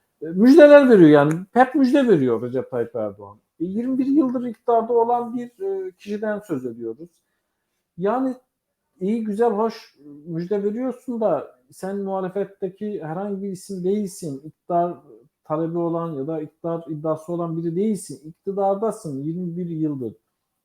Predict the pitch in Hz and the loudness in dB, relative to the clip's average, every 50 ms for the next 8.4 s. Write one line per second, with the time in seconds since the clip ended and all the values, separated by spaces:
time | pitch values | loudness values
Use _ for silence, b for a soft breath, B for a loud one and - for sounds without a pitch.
0 | _ _ _ _ _ _ _ _ _ - 190 180 180 165 165 165 160 - - 175 | _ _ _ _ _ _ _ _ _ -6 -2 0 2 4 2 2 0 -4 -8 -10
1 | 170 165 - - - 165 156 156 156 160 165 165 170 - _ _ _ - - 110 | -10 -10 -10 -8 -6 -4 -4 -2 -4 -4 -6 -10 -12 -16 _ _ _ -18 -16 -16
2 | 117 - - - - 165 170 175 170 165 170 170 170 175 175 170 160 143 135 127 | -14 -16 -16 -16 -14 -12 -12 -8 -8 -8 -8 -8 -10 -12 -14 -16 -16 -16 -12 -8
3 | 113 113 127 143 156 165 160 170 170 170 165 165 - - 165 165 - 170 170 160 | -4 -2 -2 0 0 -2 -2 -2 -2 -2 -4 -6 -8 -8 -8 -6 -4 -6 -6 -6
4 | 160 170 160 160 156 165 160 165 165 165 170 170 170 165 - - 175 170 170 165 | -4 -6 -6 -4 -4 -4 -6 -6 -8 -8 -8 -8 -8 -10 -10 -10 -8 -8 -8 -8
5 | - - 120 110 - 131 143 143 - - 160 160 - 170 170 165 165 - 175 175 | -8 -10 -10 -10 -10 -12 -14 -12 -8 -10 -10 -8 -6 -4 -6 -6 -6 -6 -8 -8
6 | 170 - 156 160 156 170 165 165 165 170 170 170 170 170 160 - - 175 175 175 | -6 -6 -8 -8 -6 -6 -6 -4 -6 -6 -6 -8 -8 -8 -10 -10 -8 -6 -6 -6
7 | 175 170 _ _ _ _ _ _ _ _ _ _ - - - - 139 139 139 - | -6 -8 _ _ _ _ _ _ _ _ _ _ -18 -16 -12 -10 -10 -10 -8 -6
8 | 165 160 165 170 170 170 175 | -4 -4 -2 0 -2 -2 -2